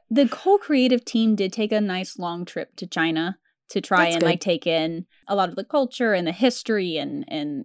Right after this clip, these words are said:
Speaker 1: the
Speaker 2: Yeah.
Speaker 1: architecture. Something that I think was interesting with the art of this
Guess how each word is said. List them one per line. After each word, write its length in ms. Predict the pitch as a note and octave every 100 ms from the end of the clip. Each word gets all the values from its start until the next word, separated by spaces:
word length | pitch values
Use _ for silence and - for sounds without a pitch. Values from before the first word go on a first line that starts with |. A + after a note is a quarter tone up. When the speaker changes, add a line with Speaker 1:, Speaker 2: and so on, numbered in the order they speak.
| -
Speaker 1:
the 140 | F#3+
Speaker 2:
Yeah. 60 | A3
Speaker 1:
architecture. 880 | G#3+ G#3 A#3+ D#3 - G#3 F#3+ F3 G3+ -
Something 260 | C4+ D#4
that 60 | D#4
I 40 |
think 160 | A3+ A3+
was 100 | G3+
interesting 540 | G3 G3 - G3+ F#3
with 180 | F3 E3+
the 340 | F3 E3+ E3+ - -
art 220 | C4 -
of 220 | F3+ F3+ E3
this 340 | D3+ E3+ -